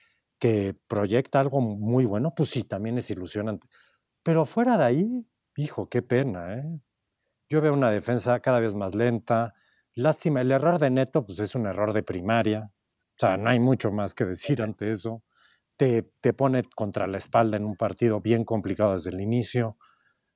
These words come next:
Speaker 1: Y luego, pues, te remar contra corriente. O sea, como siempre ha
Speaker 2: Que
Speaker 1: sido
Speaker 2: no
Speaker 1: la
Speaker 2: es fácil.
Speaker 1: historia, ¿no? Y es bien difícil. A ver, Koeman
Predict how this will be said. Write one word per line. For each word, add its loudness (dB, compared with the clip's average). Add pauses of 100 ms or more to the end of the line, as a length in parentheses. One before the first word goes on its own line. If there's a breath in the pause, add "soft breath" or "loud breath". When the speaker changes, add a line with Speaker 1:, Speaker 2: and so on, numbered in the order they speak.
(440)
Speaker 1:
Y -2
luego, 2
pues, -6
te 0
remar 0
contra -2
corriente. -2 (800)
O -2
sea, 4
como 0
siempre 0
ha -4
Speaker 2:
Que -4
Speaker 1:
sido 4
Speaker 2:
no 0
Speaker 1:
la 0
Speaker 2:
es -4
fácil. -2
Speaker 1:
historia, -20 (720 soft breath)
¿no? 2
Y 0
es 0
bien 2
difícil. 0 (560 soft breath)
A 2
ver, 2
Koeman 0